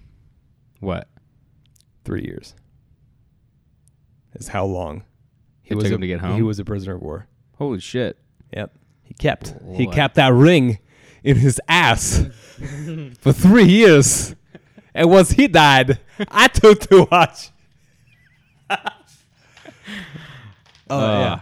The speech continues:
Speaker 2: Yeah, no, so yeah, three years before they were rescued, he
Speaker 1: Holy
Speaker 2: was
Speaker 1: shit.
Speaker 2: able, he was able to keep that ring hidden. And yeah, and, like, just imagine.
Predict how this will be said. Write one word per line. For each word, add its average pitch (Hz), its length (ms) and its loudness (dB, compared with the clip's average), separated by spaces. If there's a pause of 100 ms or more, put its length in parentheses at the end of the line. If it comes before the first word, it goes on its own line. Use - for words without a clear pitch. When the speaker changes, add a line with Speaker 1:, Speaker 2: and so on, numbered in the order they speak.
Speaker 2:
Yeah, 139 160 0
no, 139 160 -2
so 139 140 -4
yeah, 120 220 0 (140)
three 147 240 2
years 120 340 2 (520)
before 113 320 -10
they 107 100 -6
were 107 160 -8
rescued, 104 480 -10 (280)
he - 80 -20
Speaker 1:
Holy 117 140 -4
Speaker 2:
was 113 140 -2
Speaker 1:
shit. 113 140 -4
Speaker 2:
able, 107 160 -8
he 117 140 -4
was 120 140 -4
able 113 180 -8
to 110 40 -10
keep - 280 -4
that 104 240 -8
ring 104 220 -12
hidden. 98 300 -8 (1900)
And 127 100 -2
yeah, 151 140 2
and, 117 140 -4
like, 120 260 -6
just 131 200 -12 (360)
imagine. 110 500 -6